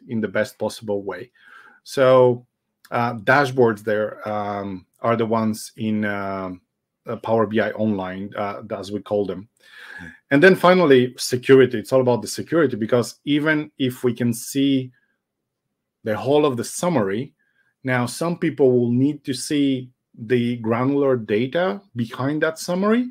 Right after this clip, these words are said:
Speaker 1: For others, it will be only the ability to view the summary. So there is security there based on who's browsing that report, right? And what they can see and what they can do with the data. So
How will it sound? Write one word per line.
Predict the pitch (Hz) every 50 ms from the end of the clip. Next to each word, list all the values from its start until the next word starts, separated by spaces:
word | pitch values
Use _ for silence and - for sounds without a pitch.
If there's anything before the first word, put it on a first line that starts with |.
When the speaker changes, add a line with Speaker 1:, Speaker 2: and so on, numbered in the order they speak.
| - - - - - _ _
Speaker 1:
For | _ - 131 135 135 - 143
others, | 147 151 151 151 147 151 143 - -
it | 127
will | 120 123 127
be | 117 120 127 -
only | 139 131 135 139 139 131
the | 123 117
ability | 104 117 117 120 117 113 120 107
to | 107 101
view | 104 110 107
the | 98
summary. | 95 - - - 101 95 90 - - _
So | - - 135 117
there | 110 131 135 147
is | 147 - -
security | - - 127 127 - - 139 139 139 139 131 127 127 113
there | 110 107 104 104 104 101 _ _ _ _ _ _ _ _ _ _ _ 113 107
based | 104 131 131 135 135 131 131 - - _ _
on | - 117 117 113 113 110 110 107 110 _ _ _ _ _ _ _ _ _ _ _ _ _ - _ -
who's | 117 - - 147 143 131 123
browsing | 123 107 113 123 120 117 110 113 113 110
that | 110 101 98 - 110
report, | 98 - - 117 104 - - _ _ _ _ _ _ _ _ _ _ _ _
right? | - 120 117 120 127 127 127 _
And | 123 113 117 123 123
what | 113 110 110 113 107
they | 107 110 107
can | 107 - 104 98
see | - - - 127
and | 123 113 107
what | 101 104 104 101
they | 107 101 98
can | - 101 98 95
do | 104 95
with | 98 90
the | 98 90
data. | 87 98 95 95 92 - 95 -
So | - - - - 117 117 117 113 110